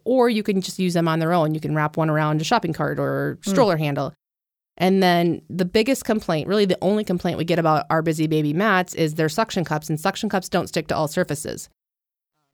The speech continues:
Speaker 1: People don't understand that. It's just science. It's not that our suction cups suck.
Speaker 2: <laughs>
Speaker 1: It's no suction cup will stick to your tile table that lets air in because it can't create a vacuum seal.
Speaker 2: Mm-hmm.
Speaker 1: And there are plenty of restaurants that don't have smooth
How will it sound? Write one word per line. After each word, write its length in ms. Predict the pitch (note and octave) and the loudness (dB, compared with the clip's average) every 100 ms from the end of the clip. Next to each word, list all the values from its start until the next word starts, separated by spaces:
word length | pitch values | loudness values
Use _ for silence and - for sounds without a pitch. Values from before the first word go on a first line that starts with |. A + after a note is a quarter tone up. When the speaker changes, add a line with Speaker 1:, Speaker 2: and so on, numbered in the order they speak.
| _ _ - | _ _ -12
Speaker 1:
People 260 | - C4+ | -8 -4
don't 160 | B3 G#3+ | 0 0
understand 580 | F#3 E3+ D#3 - D4+ A#3 | 0 0 -2 0 0 2
that. 260 | A#2 B2+ - | 0 -4 -4
It's 200 | E3+ - | -6 -4
just 220 | D4+ - | -6 -4
science. 460 | - C#3 F#3 A#3+ - | -2 0 0 -2 -4
It's 200 | F3 E3 | -4 -2
not 220 | E3+ A3+ | -4 -2
that 140 | F3+ | 2
our 140 | E3+ A3 | 4 4
suction 380 | A#3 G#3+ G#3+ | 0 0 -2
cups 240 | G3 G3+ - | 0 -2 -2
suck. 540 | - B3+ E3 - - - | 2 4 4 2 -8 -12
Speaker 2:
<laughs> 20 | D4 - - | -12 -6 -2
Speaker 1:
It's 280 | F#3 F#3+ - | 0 0 2
no 320 | F#3+ G#3 C#4+ | 4 6 6
suction 420 | D#4 B3 B3 A#3 A3+ | 6 4 4 2 4
cup 220 | G#3+ G3+ | 2 4
will 100 | G3+ | 2
stick 340 | - G3 G3+ | 4 2 2
to 180 | - G3 | 0 2
your 340 | G3 E3 E3+ F3+ _ - | 2 2 0 -2 _ -14
tile 380 | - D#3+ F#3 F3+ | 0 2 2 0
table 400 | G3+ F3 D#3 E3 | 2 2 2 2
that 320 | D#3+ D#3+ - | 0 0 -2
lets 260 | E3 D#3 - | -2 -2 0
air 180 | F3+ A3+ | 2 2
in 140 | D3 | 2
because 240 | D#3 E3+ E3+ | 0 -2 -4
it 80 | - | -4
can't 180 | D#3 | -4
create 160 | - E3+ | 0 0
a 40 | E3+ | 2
vacuum 260 | F3 G#3+ | 0 -2
seal. 380 | A3+ E4 D#3+ - | 0 2 0 0
Speaker 2:
Mm-hmm. 280 | D#3+ C3+ C#3+ C3 - | -4 -2 -2 -6 -6
Speaker 1:
And 140 | - B3 | 2 6
there 100 | A#3+ | 6
are 100 | G#3+ | 4
plenty 260 | - B3+ | 0 0
of 140 | B3+ G3+ | 0 2
restaurants 560 | E3+ - D#3+ D3 - | 0 0 -2 -2 -2
that 280 | - D3+ C#3 D#3 | 0 2 2 2
don't 180 | E3+ | 2
have 260 | F3+ D#3+ D#3 | 0 -2 -2
smooth 400 | - E3 D3+ | 0 0 0